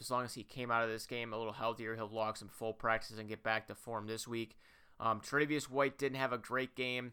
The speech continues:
You know, they only thread him a few times, but the times they did, they were successful. He got burnt across the field with Cooper Kupp, um, for a late touchdown.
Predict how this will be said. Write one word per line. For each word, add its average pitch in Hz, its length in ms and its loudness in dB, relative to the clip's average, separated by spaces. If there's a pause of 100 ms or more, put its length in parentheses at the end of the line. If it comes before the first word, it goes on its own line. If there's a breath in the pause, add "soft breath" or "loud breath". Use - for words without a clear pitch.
(480 soft breath)
You - 60 -8
know, 117 60 -4
they 120 100 0
only 131 180 2
thread 131 420 4
him 120 100 -4
a 113 40 -8
few 131 200 -4
times, 127 320 4
but 110 120 -8
the - 80 -12
times 120 220 2
they 113 80 0
did, 120 260 -2
they 113 80 0
were 113 160 -4
successful. 123 600 -2
He 120 100 -4
got 110 300 -2
burnt 120 260 0
across 120 400 2
the - 120 -12 (100)
field 120 300 0
with 110 140 -14
Cooper 110 380 -6
Kupp, 123 400 8 (320 loud breath)
um, 110 220 2
for 110 240 0
a 104 80 0
late 110 320 -4
touchdown. 117 680 2